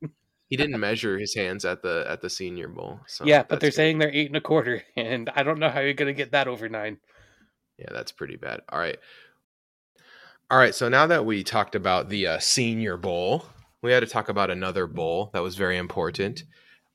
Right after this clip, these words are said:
Speaker 2: Uh, that's come, that, uh, had already happened, actually, Pro Bowl, Kevin. I know that you thought this was going into Super Bowl.
Speaker 1: Oh, dear.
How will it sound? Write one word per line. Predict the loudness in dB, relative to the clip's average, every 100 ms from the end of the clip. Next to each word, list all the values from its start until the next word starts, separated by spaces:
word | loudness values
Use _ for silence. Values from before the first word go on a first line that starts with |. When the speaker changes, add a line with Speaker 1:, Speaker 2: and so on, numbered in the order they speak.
| 0
Speaker 2:
Uh, | 2 4 2
that's | 0 -4 -2
come, | -2 -2 -2
that, | 0 2
uh, | 4 2 0
had | 8 12
already | 12
happened, | 12 6 6 0
actually, | -2 -4
Pro | 0 2
Bowl, | 2 0
Kevin. | -2 -4 -2 -4 0
I |
know | 4 6 6
that | 2 -2
you | 2
thought | 2 2
this | -2
was | -6
going | -4 -4
into | -6
Super | -6 -6 -6 -6
Bowl. | -6 -4
Speaker 1:
Oh, | -4
dear. | -6 -8 -10